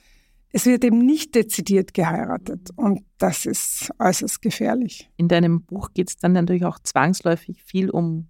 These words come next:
Speaker 2: Familie. Und ich habe so ein bisschen rausgelesen, jeder liest ja immer das raus, was einen selber beschäftigt. Das ist diese Geschichte Herkunftsfamilie versus Familie, die man sich aussucht.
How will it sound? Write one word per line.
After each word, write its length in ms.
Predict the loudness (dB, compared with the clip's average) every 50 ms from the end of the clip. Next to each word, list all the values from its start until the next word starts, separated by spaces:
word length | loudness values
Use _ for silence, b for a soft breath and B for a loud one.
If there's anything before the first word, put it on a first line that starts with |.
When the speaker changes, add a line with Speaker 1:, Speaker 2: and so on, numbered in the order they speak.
| _
Speaker 2:
Familie. 720 | _ -4 -2 0 0 2 0 2 2 2 2 2 2 0 -4 _ _ _
Und 120 | -6 -4 -4
ich 200 | -4 -6 -4 -4
habe 120 | -6 -6 _ _ _ _
so 180 | -8 -4 -4
ein 40 | -4
bisschen 200 | -4 -2 0 0
rausgelesen, 1040 | 2 4 2 2 2 0 -4 -6 -6 -4 0 0 0 0 0 0 0 0 -2 -4 -8 _ _ _
jeder 280 | -6 -2 0 0 0 0
liest 260 | -2 -4 -6 -4 -4
ja 60 | -2
immer 160 | 0 0 2 2
das 320 | 2 2 0 -2 -2 0
raus, 240 | 2 2 2 2 0
was 160 | -4 -4 -4
einen 140 | -4 -6 -6
selber 320 | -2 0 0 2 2 0 -4
beschäftigt. 720 | -4 -6 -2 0 0 0 0 -4 _ -10 -10 -10 _ _ b b b b b b b b b b
Das 160 | _ -6 -4 -4
ist 180 | -4 -4 -2
diese 200 | -2 0 0 0
Geschichte 720 | 0 0 -4 -4 -4 -4 -6 -6 -6 -2 2 2 2 0 -2 _ _ _ _ _ _ _ _ _ _ _ _ _ _
Herkunftsfamilie 1300 | 4 4 4 4 4 2 2 2 2 0 -4 -10 -12 -4 -2 0 2 4 4 4 4 4 2 2 2 2
versus 420 | 2 2 2 2 2 -2 -6 -8
Familie, 460 | -4 -2 0 0 2 2 2 2 2 2
die 140 | 2 2
man 200 | 2 4 2 2
sich 220 | 2 0 0 2 4
aussucht. 840 | 4 4 4 2 0 0 -2 -2 -2 -4 -10 -20 _ -20 -20 -20 _